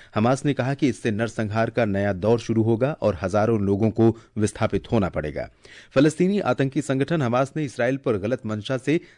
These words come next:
दक्षिणी गाजा में शिविर लगाने और अन्य आश्रय व्यवस्था करने का आरोप लगाया। उसने कहा कि ये नागरिकों के खिलाफ अपराध की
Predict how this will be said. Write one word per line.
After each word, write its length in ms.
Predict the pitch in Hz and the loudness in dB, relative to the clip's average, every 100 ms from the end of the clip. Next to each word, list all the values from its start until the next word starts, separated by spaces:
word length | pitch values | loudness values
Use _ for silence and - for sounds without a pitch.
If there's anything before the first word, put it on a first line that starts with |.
| - | -10
दक्षिणी 380 | 98 104 131 143 | -6 -4 -2 -2
गाजा 300 | 107 95 117 | 0 0 0
में 140 | 123 | -2
शिविर 340 | 131 - 107 104 | -4 -4 -2 -2
लगाने 440 | 101 104 110 165 - - | -2 -2 -2 -4 -6 -6
और 200 | 120 113 - | -2 -2 -2
अन्य 320 | 139 156 143 - | -2 -2 -2 -4
आश्रय 320 | 107 - 127 | -4 -2 -2
व्यवस्था 420 | 104 101 - 120 | -2 -4 -4 -6
करने 300 | 107 95 101 | -4 -4 -4
का 140 | 110 | -2
आरोप 500 | 101 - 98 95 92 | -4 -2 -4 -4 -4
लगाया। 380 | 92 98 92 76 - _ _ | -4 -4 -4 -6 -12 _ _
उसने 220 | 120 113 120 | -10 -4 -2
कहा 220 | 110 135 | -2 -4
कि 160 | 147 | -4
ये 200 | 156 127 | -2 0
नागरिकों 500 | 110 107 113 123 131 | 0 0 -2 -2 -4
के 120 | 156 156 | -4 -4
खिलाफ 300 | 127 135 127 | -4 -4 -4
अपराध 280 | - 117 | -4 -4
की 260 | 110 - 123 | -4 -2 -4